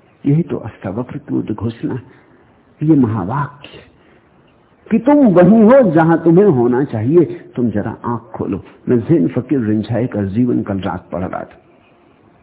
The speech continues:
किसी ने पूछा आके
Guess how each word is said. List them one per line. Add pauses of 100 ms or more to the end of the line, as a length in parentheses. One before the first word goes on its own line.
(2000)
किसी
ने (400)
पूछा
आके